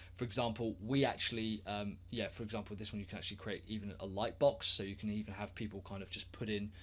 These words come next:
you can embed PayPal forms straight into there, which I think is quite cool. Um, uh, icon position before text, yeah, that's fine. The link is gonna be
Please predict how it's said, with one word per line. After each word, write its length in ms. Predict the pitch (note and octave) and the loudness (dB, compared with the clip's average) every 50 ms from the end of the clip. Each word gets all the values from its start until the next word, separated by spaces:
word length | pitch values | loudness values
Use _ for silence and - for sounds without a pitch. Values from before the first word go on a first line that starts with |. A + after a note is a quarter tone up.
| - - | -10 -6
you 100 | - A#2 | -6 -2
can 160 | - C#3 C3 C3 - | 0 0 0 0 0
embed 560 | C#3+ B2+ A#2+ G#2+ - C#3+ C3 B2 A#2 A2 - - - - - - | -2 -2 0 2 6 6 8 8 6 4 -2 -8 -12 -14 -12 -8
PayPal 580 | - - - A#2+ A#2+ G#2+ - - A2+ G#2+ G#2 - | -4 -2 0 0 -2 -2 -2 0 0 0 0 0
forms 680 | - - - A#2+ A#2 A#2 A#2+ C3 C3 - - - - | -2 0 4 4 4 4 4 2 2 0 0 2 2
straight 300 | - - - G#2+ F#2+ - | 2 2 4 2 2 2
into 260 | G#2 G#2+ G#2+ - A2+ | 2 2 2 2 2
there, 220 | G#2 A2 A2+ A2+ G#2 | 2 2 2 2 0
which 160 | G#2 - G#2+ | 0 -2 -4
I 20 | |
think 140 | G2 G#2 G2+ | -2 -4 -4
is 80 | F#2 - | -4 -4
quite 300 | - - G2+ - - - | -2 -2 -2 -2 -2 -4
cool. 260 | - G#2+ G2+ G2 F#2 - - - - - - - - - | -4 -4 -4 -4 -6 -8 -12 -12 -10 -10 -10 -8 -2 2
Um, 420 | A2+ A2+ A2 A2+ A#2+ A#2 A2+ A2 - - - - - - - - - - - - - - - - - - - - - - | 4 6 6 4 4 2 -2 -6 -8 -8 -6 -6 -6 -6 -8 -14 -14 -16 -16 -16 -16 -16 -16 -16 -16 -16 -14 -10 -6 -4
uh, 960 | A#2 A2+ A2 A2 A2 A2 A2 A2 A2 A2 A2 A2 A2 G#2+ G#2+ A2 G#2+ G#2+ - - - | -2 0 0 0 0 0 0 -2 -2 -2 -2 -2 -2 -2 -2 -2 -2 -4 -4 -2 -2
icon 300 | B2+ B2 - - B2+ A2 | 0 0 0 -2 -2 -2
position 320 | G#2+ G#2 G#2+ G#2 - G#2+ | -2 -2 -2 -2 -4 -4
before 260 | G2+ F2+ - G2 G2 | -6 -8 -8 -8 -6
text, 320 | - - - D#2+ - - - | -4 -4 -4 -4 -4 -4 -6
yeah, 60 | E2+ | -4
that's 120 | D#2 - | -4 -6
fine. 280 | - - - F#2 F#2 F#2 | -6 -6 -6 -6 -4 -4
The 80 | F#2 G2 | -2 -2
link 340 | G#2+ A2 A#2 A2+ G#2+ - | 0 0 0 0 0 0
is 80 | G#2 - | 0 0
gonna 180 | - A2+ G2+ F#2+ | 0 0 -2 -2
be 300 | - G2 F#2+ F#2+ F2+ | -2 -4 -4 -4 -6